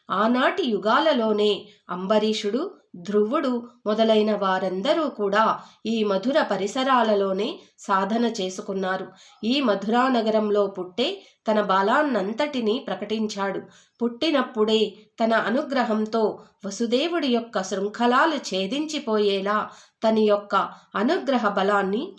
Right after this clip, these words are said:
చూపించాడు. అటు తర్వాత రేపల్లెలో కూడా పూతన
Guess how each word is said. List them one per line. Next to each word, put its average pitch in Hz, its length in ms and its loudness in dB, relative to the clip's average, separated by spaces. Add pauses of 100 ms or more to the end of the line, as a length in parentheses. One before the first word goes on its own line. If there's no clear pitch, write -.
చూపించాడు. 202 680 -2 (320)
అటు 208 180 -2
తర్వాత 202 680 0 (260)
రేపల్లెలో 240 720 2
కూడా 208 480 2 (320)
పూతన 208 540 0